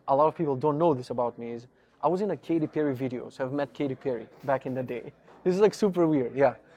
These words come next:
They had, like, a contest for talent show or whatever, and I was playing guitar, and they picked, like, ten people from each country, and I was the, in the ten people from Macedonia.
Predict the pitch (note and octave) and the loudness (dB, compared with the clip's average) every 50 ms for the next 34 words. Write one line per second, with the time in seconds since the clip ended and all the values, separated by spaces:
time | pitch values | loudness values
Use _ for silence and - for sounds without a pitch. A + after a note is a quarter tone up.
0 | - - - _ _ _ - C#3 D#3+ F3+ F#3 G#3 G#3 G#3 F#3+ - E3 - - D#3 | -20 -20 -20 _ _ _ -4 0 2 2 2 4 2 2 2 0 -2 -4 0 0
1 | D#3+ E3 D#3+ - F#3 F3+ - - _ _ _ _ _ _ _ _ - D3+ D3+ D3 | 0 0 2 0 -2 -2 -2 -10 _ _ _ _ _ _ _ _ 0 4 6 6
2 | D3 C#3 C3 - - - E3+ E3+ F3+ F#3+ F#3+ F#3+ F3+ - - G3+ F#3+ F3 D#3+ C3+ | 6 4 2 0 -2 -2 2 2 2 2 2 0 -2 0 2 2 4 4 4 4
3 | C#3+ D3 F3 F#3 F#3 F3+ E3 D#3 D3+ - - F3 E3+ D#3 B2 C3 - F3+ F#3 F#3 | 4 2 2 2 2 0 -2 -4 -6 -8 -8 -6 -6 -6 -6 -4 -2 0 2 2
4 | F3 D#3 D3+ D#3 - E3+ D#3 E3 D#3 D3 - E3+ F3 F3 - F#3 E3+ F3 E3 - | 2 2 0 -2 -4 -4 0 0 -2 -2 0 -4 -4 -4 -2 -4 -4 -4 -4 -4
5 | E3 E3 E3 - - - E3 F3 E3+ - G3 F3 E3 E3 E3+ D#3 D3+ D#3 C#3 - | -2 -4 -4 -6 -4 -6 -6 -6 -6 -6 -4 0 2 2 2 2 0 -2 -2 -2
6 | _ _ - _ _ _ - _ _ - - - _ - E3 D#3 D3+ C#3+ - D#3+ | _ _ -20 _ _ _ -20 _ _ -20 -20 -20 _ -2 2 2 2 2 2 0
7 | D#3+ D#3 - E3 D3+ E3 D#3 C#3+ D#3 C#3 C#3 C#3 D#3 D3+ F#3 E3 C3+ C3 B2+ B2 | -2 -2 -4 -6 -6 -6 -6 -6 -6 -8 -6 -6 -4 -2 -2 -2 -2 -4 -6 -10